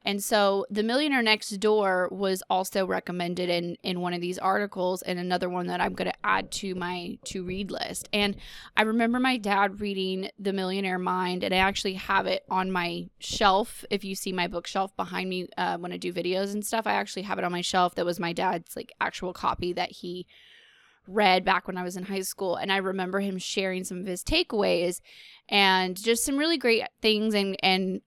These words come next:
a lot of the same ideas that I found in my research with these articles, and just following people on Instagram that are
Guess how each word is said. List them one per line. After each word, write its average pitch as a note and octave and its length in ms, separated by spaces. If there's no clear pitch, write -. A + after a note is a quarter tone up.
a F#3+ 100
lot G3+ 460
of G3+ 120
the G3 100
same F#3+ 440
ideas F#3 720
that F#3+ 220
I F#3+ 200
found F#3 640
in F#3+ 180
my F3+ 80
research F3+ 500
with F3+ 140
these F3 220
articles, F3 640
and F#3+ 540
just - 340
following A3 540
people G#3 580
on G3+ 300
Instagram G3+ 800
that F#3 220
are F#3 500